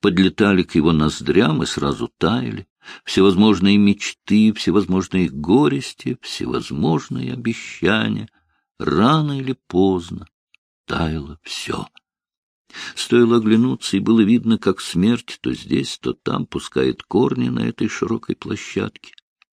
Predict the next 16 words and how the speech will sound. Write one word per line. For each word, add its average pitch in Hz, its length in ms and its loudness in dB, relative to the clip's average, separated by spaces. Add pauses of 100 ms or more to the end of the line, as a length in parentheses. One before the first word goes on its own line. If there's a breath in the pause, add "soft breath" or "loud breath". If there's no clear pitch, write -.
(600 loud breath)
Иногда 95 480 4
крыса 104 460 2
брал 90 400 4
руку 101 300 0
девчонки 95 640 0
в - 80 -6
свою, 87 460 0 (720)
и 73 100 0
они 80 200 4
бесцельно 135 760 -2
бродили 120 540 -2
по - 140 -8
дорожкам 98 760 0
этого 85 320 0
серьезного 76 840 0
парка. - 540 -4